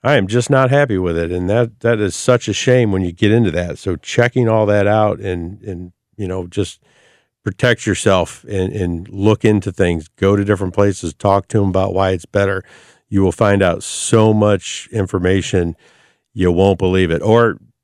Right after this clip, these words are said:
have, have, have Mosby, have me out to your house to talk about your bathroom remodel, to let you know,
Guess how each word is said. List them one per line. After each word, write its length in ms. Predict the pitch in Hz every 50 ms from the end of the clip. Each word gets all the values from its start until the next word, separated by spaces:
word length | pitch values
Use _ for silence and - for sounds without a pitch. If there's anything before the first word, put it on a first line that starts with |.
| _ _ _ _ _ _ _ _ _ _ _
have, 380 | - - 113 123 135 135 120
have, 500 | - - 135 135 143 143 131 120 - _ _ -
have 260 | - 131 143 139 123
Mosby, 540 | 117 127 127 139 143 135 127 127 147 143 131
have 260 | 107 139 151 165 143
me 240 | 123 123 139 143 135
out 220 | 131 131 135 127
to 80 | - 117
your 120 | 113 104
house 280 | 113 120 131 131 123 -
to 160 | - 95 90
talk 480 | 82 - - - - 123 135 143 135 -
about 300 | 120 98 98 95 82 -
your 100 | 98 87
bathroom 460 | 87 92 92 92 87 - - 90 87
remodel, 380 | 85 82 85 90 90 87 87 87
to 80 | 82 87
let 300 | 87 95 104 110 - -
you 60 | 107 92
know, 400 | 95 104 107 117 113 101 92